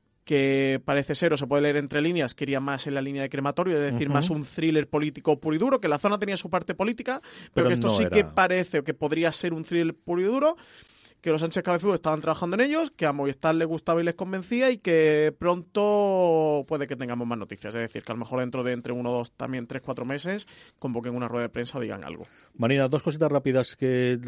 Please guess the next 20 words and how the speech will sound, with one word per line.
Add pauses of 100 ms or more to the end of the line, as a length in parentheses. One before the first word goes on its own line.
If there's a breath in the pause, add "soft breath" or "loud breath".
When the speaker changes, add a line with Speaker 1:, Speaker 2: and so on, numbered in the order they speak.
(160)
Speaker 2:
antes
de
que
despidamos. (120)
Una, (200)
¿qué
te
me
llamó
más
la
atención
del,
del
panel
de
Domingo
Corral?
Y
dos,